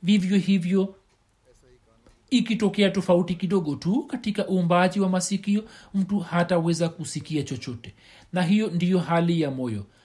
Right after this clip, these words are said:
ambao umejaaliwa sifa ya kushika unyenyekevu na una uwezo wa kutafakari.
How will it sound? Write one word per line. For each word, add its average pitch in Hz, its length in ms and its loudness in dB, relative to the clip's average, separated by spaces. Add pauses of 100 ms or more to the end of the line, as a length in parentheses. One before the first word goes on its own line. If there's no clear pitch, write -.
(960)
ambao 202 480 8 (220)
umejaaliwa 196 760 4
sifa 208 380 -2
ya 175 160 0
kushika 170 460 -4
unyenyekevu 156 840 -2 (240)
na - 100 -2
una 180 220 4
uwezo 175 440 2
wa 151 140 0
kutafakari. 120 760 -8